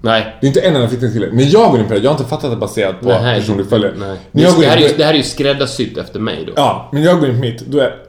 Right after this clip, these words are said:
Speaker 2: då är det nittiofem procent nakna fitnesskillar.
Speaker 1: Och
Speaker 2: Jag
Speaker 1: jag,
Speaker 2: skulle säga
Speaker 1: och jag har nittiofem procent nakna tjejer då.
Speaker 2: Nej, du är nittiofem procent så här,
Speaker 1: Ingenting har jag.
Speaker 2: ingenting. Dudes i, i glasögon som ser ut som rockers och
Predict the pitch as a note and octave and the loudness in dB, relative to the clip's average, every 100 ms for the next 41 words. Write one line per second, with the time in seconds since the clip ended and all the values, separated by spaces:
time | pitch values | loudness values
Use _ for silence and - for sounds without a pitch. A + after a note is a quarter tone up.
0 | _ _ _ C#3 D3 B2 C3 C3 D3 C#3+ | _ _ _ 2 4 4 2 -2 -4 -4
1 | - F3 B2+ A2 A2 - A2 F#2+ - - | 0 2 0 -2 -6 -4 -4 -6 -12 -18
2 | - A2+ A2+ A#2 G2+ A2+ B2 A#2+ A2 A2+ | -4 0 2 0 -6 -6 -6 -6 -6 -8
3 | G#2+ A2 - _ _ _ _ _ - A2 | -12 -18 -20 _ _ _ _ _ 0 2
4 | B2 A2+ G2 - G#2+ A2 G2+ F#2 F2+ F#2+ | 4 2 -2 -4 -2 0 -2 -6 -8 -10
5 | F2 F2+ E2+ F2 E2 F2+ E2+ F#2+ F#2 D#2+ | -10 -10 -10 -10 -10 -14 -12 -8 -8 -10
6 | - - - _ _ _ _ A2 C3 A#2 | -16 -20 -20 _ _ _ _ 2 4 4
7 | B2 B2 A#2 - B2+ G#2 F#2+ F#2 G2 F#2 | 4 2 0 0 0 0 -4 -4 -6 -4
8 | F#2+ F#2 - C3 B2 G#2+ C#3 D#3 G2 E2 | -4 -4 -2 0 2 0 0 -2 -4 -6
9 | E2 A#2 A2 A#2 G2 G2 C#3 C#3+ A#2+ B2 | -2 0 0 -2 -4 0 4 4 4 0
10 | G#2 G#2 G2+ F#2+ A#2 B2 A#2+ A#2 G2 F#2 | -4 -4 -4 0 2 2 2 0 -2 -6
11 | F#2+ F#2 F#2 F#2 G2+ - - F#2 - G2+ | -8 -4 -4 -2 -4 -4 -6 -6 -4 -4
12 | F#2 | -6